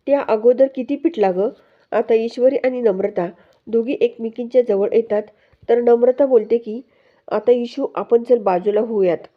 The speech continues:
म्हणजे सरांना यांना पिटायला प्रॉब्लेम येणार नाहीये." आणि दोघी लगेच टेबलवरती जाऊन बसतात.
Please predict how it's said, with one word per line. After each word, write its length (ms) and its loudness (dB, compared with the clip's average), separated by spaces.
म्हणजे 280 0
सरांना 600 0
यांना 360 2
पिटायला 600 0
प्रॉब्लेम 400 2
येणार 280 2
नाहीये." 480 0
आणि 180 -2
दोघी 360 -4
लगेच 300 0
टेबलवरती 540 0
जाऊन 260 0
बसतात. 300 -8